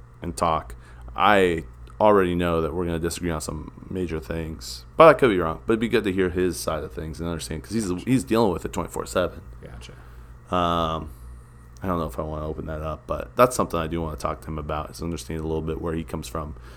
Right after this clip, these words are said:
Speaker 1: 'cause he's on a totally radical side, because he was, he's,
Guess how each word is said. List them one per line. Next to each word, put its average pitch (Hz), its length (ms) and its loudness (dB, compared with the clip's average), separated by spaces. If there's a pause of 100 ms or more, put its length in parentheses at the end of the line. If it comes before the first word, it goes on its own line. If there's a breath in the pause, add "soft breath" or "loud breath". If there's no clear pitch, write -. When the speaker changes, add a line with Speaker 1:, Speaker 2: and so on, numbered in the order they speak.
(140 loud breath)
Speaker 1:
'cause - 100 -10
he's 143 160 4
on 120 140 10
a 92 40 0
totally 104 380 6 (160)
radical 95 460 4
side, 82 460 2 (720 soft breath)
because 85 760 2
he 104 140 -2
was, 92 220 0
he's, 107 300 -2